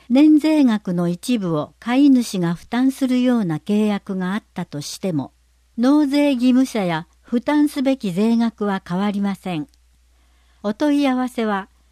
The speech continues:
税務課固定資産税係へどうぞ。国税庁税務相談チャットボット。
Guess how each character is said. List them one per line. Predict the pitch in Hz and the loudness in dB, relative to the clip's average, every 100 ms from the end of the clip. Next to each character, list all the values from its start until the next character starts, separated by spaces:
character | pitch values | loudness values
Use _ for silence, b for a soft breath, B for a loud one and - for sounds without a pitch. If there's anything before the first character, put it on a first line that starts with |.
| _ - | _ -8
税 | 202 269 277 | 0 2 2
務 | 262 254 | 2 0
課 | 247 214 214 _ _ | -2 -6 -6 _ _
固 | 226 226 | -6 -4
定 | 302 302 302 | -2 -2 -4
資 | 294 | -6
産 | 277 294 285 | -2 0 2
税 | 285 277 254 | 2 2 2
係 | 254 247 214 185 | 0 -4 -4 -4
へ | 180 | -4
ど | 170 185 | -2 -4
う | 165 | -6
ぞ。 | 156 151 - _ _ _ _ _ _ _ _ _ _ _ _ _ _ _ _ _ _ _ _ _ _ _ _ _ _ | -8 -8 -10 _ _ _ _ _ _ _ _ _ _ _ _ _ _ _ _ _ _ _ _ _ _ _ _ _ _
国 | - 247 320 294 | -6 -4 -2 0
税 | 330 294 | 2 0
庁 | - 196 165 143 - _ 175 | -2 -4 -2 -6 -10 _ -2
税 | 240 294 311 | 2 2 2
務 | 311 | 0
相 | - 294 254 | 0 -2 -2
談 | 190 170 156 | -2 -4 -4
チ | - 185 | -6 -6
ャ | |
ッ | 180 _ | -8 _
ト | 285 | -4
ボ | 254 240 | -2 -2
ッ | - _ | -6 _
ト。 | - - | -14 -14